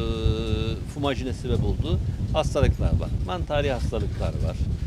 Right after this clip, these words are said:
E, galeri güvesi var.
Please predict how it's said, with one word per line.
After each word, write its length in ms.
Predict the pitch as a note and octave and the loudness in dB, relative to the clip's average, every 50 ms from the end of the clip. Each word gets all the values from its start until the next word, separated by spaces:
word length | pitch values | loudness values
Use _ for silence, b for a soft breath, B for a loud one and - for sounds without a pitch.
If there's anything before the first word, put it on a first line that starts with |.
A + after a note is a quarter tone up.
| B B B B B B - - - | B B B B B B -8 -6 -2
E, 1300 | C3 B2 B2 B2+ B2 B2 A#2+ A#2+ A#2+ A#2+ A#2+ A#2+ A#2+ A#2+ A#2+ A#2 A#2 A#2+ A#2+ A#2 A#2 A#2 A#2 A#2 A#2 A#2+ - | 0 2 2 4 4 2 2 2 2 2 2 0 0 0 0 0 0 0 0 0 0 -2 -2 -2 -2 -2 -2
galeri 320 | - C3+ C#3 C#3+ C#3 C#3 B2+ | 0 0 2 2 2 0 0
güvesi 400 | C3 B2+ A#2+ A2+ G2 - G#2 F#2 | 0 0 0 0 -2 -2 -4 -4
var. 180 | F2 E2 E2 | -4 -4 -4